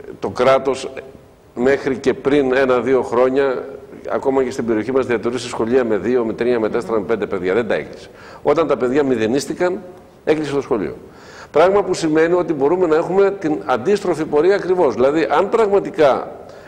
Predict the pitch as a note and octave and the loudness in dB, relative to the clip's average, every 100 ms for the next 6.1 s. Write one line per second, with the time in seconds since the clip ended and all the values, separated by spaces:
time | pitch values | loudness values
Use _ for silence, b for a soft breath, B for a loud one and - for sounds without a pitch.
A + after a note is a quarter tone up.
0 | B E3 A3 F3 D#3 - B2 C3+ A#2+ G#2+ | B 4 4 2 -2 -2 2 4 4 2
1 | G2+ G2+ A2 G#2 G2+ F#2 - - A#2 C#3+ | 2 4 2 2 0 -2 -6 -6 -2 -2
2 | D3 E3 G3 C#3+ B2+ A#2+ A2+ G#2+ A#2 G#2+ | -2 0 2 2 2 2 2 2 2 0
3 | G#2 G#2 G#2+ G#2 A#2 A2+ A2 B2 G#2+ B | -2 -4 -4 -2 -2 -2 -2 -4 -6 B
4 | B B2 G2+ A#2+ - A#2+ A2 G#2 G3 G3+ | B -2 0 0 0 0 0 0 0 0
5 | B - A3 G#3 G#3+ G3 F#3 D3 F#2 - | B -2 0 4 2 2 0 2 2 -2